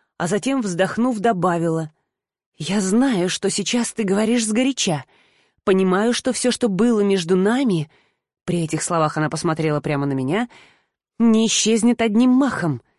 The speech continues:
Знаю, что из-за меня ты сильно страдал, и я... Мне правда жаль, что моё присутствие причиняет тебе боль, но, Ксан, дай мне шанс.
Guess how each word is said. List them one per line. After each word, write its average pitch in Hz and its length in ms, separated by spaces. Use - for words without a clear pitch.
Знаю, 196 500
что 196 200
из-за 185 260
меня 208 260
ты 220 120
сильно 214 380
страдал, 185 480
и 170 80
я... 220 300
Мне 196 200
правда 185 360
жаль, 165 380
что - 220
моё 170 280
присутствие 180 680
причиняет 190 560
тебе 180 240
боль, 170 320
но, 185 220
Ксан, 160 500
дай 226 320
мне 214 220
шанс. 208 540